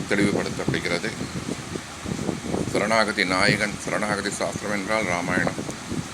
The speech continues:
சரணாகதி நாயகன் என்றால் ஸ்ரீமன் நாராயணன். சரணாகதியை பரப்பியவர்களில்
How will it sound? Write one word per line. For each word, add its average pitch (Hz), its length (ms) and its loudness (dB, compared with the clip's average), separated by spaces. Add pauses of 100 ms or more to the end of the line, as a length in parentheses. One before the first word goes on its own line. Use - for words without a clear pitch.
(180)
சரணாகதி 104 520 4
நாயகன் 107 500 2
என்றால் 98 420 0 (380)
ஸ்ரீமன் 90 400 2
நாராயணன். 87 560 2 (2750)
சரணாகதியை 120 800 6 (600)
பரப்பியவர்களில் 113 920 2